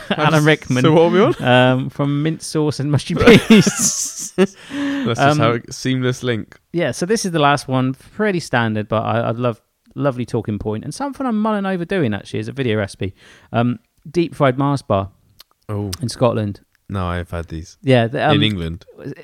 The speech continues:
Speaker 1: In
Speaker 2: you
Speaker 1: Western.
Speaker 2: use Starship Enterprise?
Speaker 1: Yes.
Speaker 2: Did you ever go to that? That's a
Speaker 1: Yes.
Speaker 2: great pun of a
Speaker 1: The
Speaker 2: Starship
Speaker 1: Starship.
Speaker 2: anyway.
Speaker 1: It's all gone now, isn't it? It's not
Speaker 2: Yeah, yeah.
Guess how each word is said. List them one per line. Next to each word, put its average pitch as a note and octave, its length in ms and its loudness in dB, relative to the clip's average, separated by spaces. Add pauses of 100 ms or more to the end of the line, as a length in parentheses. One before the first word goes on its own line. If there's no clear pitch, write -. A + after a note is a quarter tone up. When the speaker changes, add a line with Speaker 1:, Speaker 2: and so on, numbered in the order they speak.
(120)
Speaker 1:
In C#3 100 -2
Speaker 2:
you C#3 40 0
Speaker 1:
Western. E3 360 4
Speaker 2:
use C#3+ 80 -6
Starship F#3+ 340 2
Enterprise? A2+ 500 2
Speaker 1:
Yes. E4 380 0
Speaker 2:
Did E3+ 100 2
you G3+ 60 8
ever G#3 100 6
go A3 100 8
to G#3+ 120 4
that? G3 160 4
That's - 180 4
a D#3+ 60 8
Speaker 1:
Yes. - 60 0
Speaker 2:
great A3 280 6
pun B2 240 4
of A#2+ 80 2
a B2 240 2
Speaker 1:
The B2+ 160 -18
Speaker 2:
Starship D3 540 -2
Speaker 1:
Starship. - 20 0 (260)
Speaker 2:
anyway. A#2+ 220 2
Speaker 1:
It's A2+ 100 -8
all D#3 60 -2
gone F#3+ 220 0
now, F2+ 160 0
isn't E3+ 100 -4
it? G#3+ 160 -10
It's - 100 -20
not A#2+ 80 -2
Speaker 2:
Yeah, G#2+ 340 0 (140)
yeah. G#2 440 -4